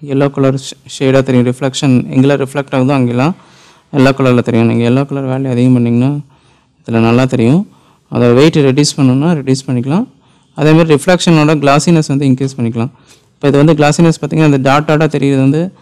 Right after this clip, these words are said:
glossiness வந்து கம்மியா இருக்குது. நான் render பண்றேன் difference தெரியறதுக்காக. Render. இப்ப பாருங்க இதுல, ஆ, ரெண்டர்ல இந்த இடத்துல பாத்தீங்கன்னா reflection வந்திருக்கு.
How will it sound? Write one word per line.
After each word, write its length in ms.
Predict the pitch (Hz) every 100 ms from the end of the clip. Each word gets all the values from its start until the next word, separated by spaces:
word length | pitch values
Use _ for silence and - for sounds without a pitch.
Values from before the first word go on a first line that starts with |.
| _ _ -
glossiness 440 | 139 143 160 151
வந்து 180 | 147 131
கம்மியா 300 | 139 127 127
இருக்குது. 280 | 123 113 117
நான் 180 | 120 120
render 240 | 127 147
பண்றேன் 400 | 143 131 120 135
difference 480 | 123 123 135 131 -
தெரியறதுக்காக. 720 | 113 110 117 - 120 120 135 165 _ _ _ _ _ _
Render. 340 | 135 120 143 170 _ _ _ _ _ _ _ _ _ _ _ _ _ _ _ _
இப்ப 120 | - 131
பாருங்க 500 | 160 160 147 156 135
இதுல, 380 | 131 127 -
ஆ, 100 | 139
ரெண்டர்ல 500 | 135 139 165 175 151
இந்த 260 | 185 151 151
இடத்துல 100 | 151
பாத்தீங்கன்னா 760 | 196 165 151 156 175 160 135 143
reflection 320 | 170 185 -
வந்திருக்கு. 520 | 147 120 117 113 170